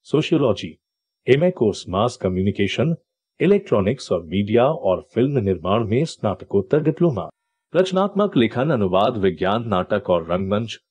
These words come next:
मीडिया लेखन, कंप्यूटर अनुप्रयोग भाषा पाठ्यक्रम, जर्मन, जापानी, स्पेनिश और एनजीओ का सर्टिफिकेट कोर्स, मैनेजमेंट और भी बहुत सारे कोर्सेज में नोटिफिकेशन निकला है।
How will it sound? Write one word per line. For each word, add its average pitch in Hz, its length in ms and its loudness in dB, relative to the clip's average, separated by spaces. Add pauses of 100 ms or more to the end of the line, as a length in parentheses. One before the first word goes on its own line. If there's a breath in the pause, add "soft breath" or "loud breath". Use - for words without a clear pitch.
(200)
मीडिया 180 340 4
लेखन, 143 420 0 (380)
कंप्यूटर 190 520 2
अनुप्रयोग 110 680 2
भाषा 95 320 0 (120)
पाठ्यक्रम, 104 680 -2 (220)
जर्मन, 147 440 0
जापानी, 104 640 0 (160)
स्पेनिश - 580 -8 (420)
और 90 200 2
एनजीओ 87 340 2
का 123 160 2
सर्टिफिकेट 95 680 0
कोर्स, 131 380 0
मैनेजमेंट 98 640 0
और 92 260 0
भी 98 160 2
बहुत 90 360 -2
सारे 98 220 2
कोर्सेज - 560 0
में 110 140 2
नोटिफिकेशन 107 720 -2
निकला 147 300 0
है। 117 240 -2